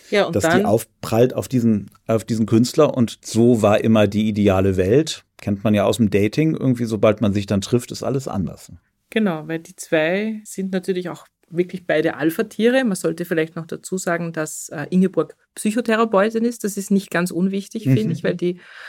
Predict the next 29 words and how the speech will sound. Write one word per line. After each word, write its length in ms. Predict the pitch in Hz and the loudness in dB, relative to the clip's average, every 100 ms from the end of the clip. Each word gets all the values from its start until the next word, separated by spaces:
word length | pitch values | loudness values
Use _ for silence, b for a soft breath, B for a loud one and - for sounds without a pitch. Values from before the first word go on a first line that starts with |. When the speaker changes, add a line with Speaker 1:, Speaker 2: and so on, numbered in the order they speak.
| B B | B B
Speaker 1:
hat 200 | 180 - | -4 -2
ja 80 | 190 | -4
auch 60 | |
den 140 | - 180 | -2 -2
Anspruch, 400 | 160 185 - 196 | -2 -2 -8 -8
so 120 | - | -6
ein 60 | 190 | -6
bisschen 300 | 196 - 190 | -6 -4 -2
dahinter 400 | 180 202 226 202 | 0 0 0 -4
zu 140 | - | -6
gucken. 420 | 180 175 170 208 214 | -6 -4 -4 -4 -4
Und 220 | 185 185 | -4 -4
sobald 520 | 180 175 165 180 - | -4 -2 -2 -2 -6
Kadi 300 | - 170 175 | -2 0 0
Bratz 360 | 180 156 180 - | -2 -4 -4 -2
merkt, 360 | 160 175 - | 0 0 -2
das 120 | 175 180 | -6 -2
ist 80 | |
eine 120 | 180 175 | 0 0
Psychotherapeutin, 840 | - 202 190 160 160 160 151 180 | -2 -2 0 0 0 0 0 2
macht 240 | 180 180 202 | 2 0 0
das 80 | |
natürlich 320 | 190 185 170 175 | -2 0 -2 0
auch 160 | 170 | -2
was 160 | 175 175 | -2 -4
bei 140 | - | -6
Speaker 2:
Ja. 200 | - - 220 | 0 2 2
Speaker 1:
ihm. 40 | |
Speaker 2:
Ja. 100 | 208 | -2